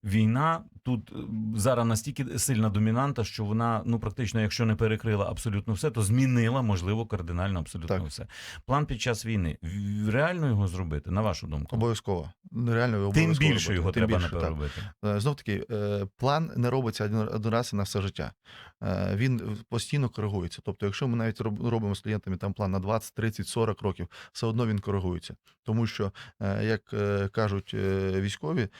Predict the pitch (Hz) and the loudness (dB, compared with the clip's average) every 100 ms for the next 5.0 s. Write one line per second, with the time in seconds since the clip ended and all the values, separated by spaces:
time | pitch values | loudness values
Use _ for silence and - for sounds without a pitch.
0 | - - 107 98 98 - 123 113 107 - | -20 -10 -2 0 0 0 0 2 -2 -2
1 | 117 110 - 139 147 113 104 110 107 - | 0 2 0 -2 0 0 2 2 0 -2
2 | 92 80 76 - _ _ - 95 90 82 | -6 -6 -6 -10 _ _ -4 0 2 0
3 | 107 127 131 117 113 - 117 117 104 123 | 0 2 2 4 2 0 0 0 2 0
4 | 156 107 113 101 110 92 92 - 69 | 2 2 2 2 2 0 -2 -4 -6